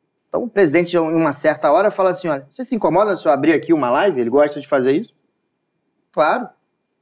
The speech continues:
Ninguém tem nada pra esconder aqui. É, tanto que tem foto oficial, como foi mostrada aí, né? Então, essa história de gabinete paralelo, né, é uma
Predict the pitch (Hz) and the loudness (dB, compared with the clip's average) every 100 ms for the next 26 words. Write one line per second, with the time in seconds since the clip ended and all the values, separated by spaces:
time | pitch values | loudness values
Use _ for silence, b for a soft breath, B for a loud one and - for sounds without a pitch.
0 | - 101 101 131 131 151 170 143 131 143 | -20 -20 -10 -4 0 2 2 0 0 0
1 | - 127 131 - 131 110 120 113 - 117 | -2 -4 -4 -4 -6 2 2 2 -2 -16
2 | _ _ _ _ _ _ - 139 233 311 | _ _ _ _ _ _ -20 -4 -4 -2
3 | - 392 - 190 202 151 - 139 147 160 | 0 0 4 2 4 -2 -2 0 2 2
4 | 131 117 139 131 117 - 131 123 98 101 | -4 -6 -2 -2 -4 -2 0 0 -2 -10
5 | - _ _ - 120 135 135 170 220 156 | -14 _ _ -14 -10 -8 -2 0 0 -4
6 | _ _ _ _ _ _ - 170 - 160 | _ _ _ _ _ _ -4 -2 -2 -8
7 | - 165 156 175 127 123 123 147 139 127 | -4 2 2 2 -2 -4 -2 0 0 -2
8 | 143 139 - 139 131 113 107 131 392 123 | -4 -6 -4 -2 0 -2 0 2 4 2
9 | 95 104 131 175 151 113 131 190 269 269 | -4 -6 -2 0 0 -2 -2 -4 -4 -2
10 | 143 98 | -2 -4